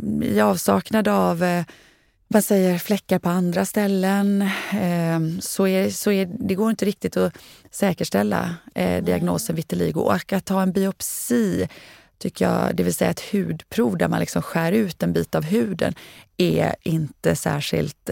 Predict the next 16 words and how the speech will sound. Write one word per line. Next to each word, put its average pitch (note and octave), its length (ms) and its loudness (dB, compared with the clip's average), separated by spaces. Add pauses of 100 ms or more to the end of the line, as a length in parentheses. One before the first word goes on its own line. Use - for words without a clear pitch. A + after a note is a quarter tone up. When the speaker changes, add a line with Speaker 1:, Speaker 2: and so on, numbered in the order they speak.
Speaker 1:
Då E3+ 100 0
måste G3 260 0
man E3+ 80 2
för E3 100 -2
det E3 60 2
första D#3+ 280 -4
ta D3+ 120 -4
två - 320 -4
biopsier, A3+ 600 0
för - 120 -8
då E3 100 0
måste F3+ 280 -2
du F3 40 2
ta E3 220 0
mellan E3 340 0 (600)
förmodat E3 760 0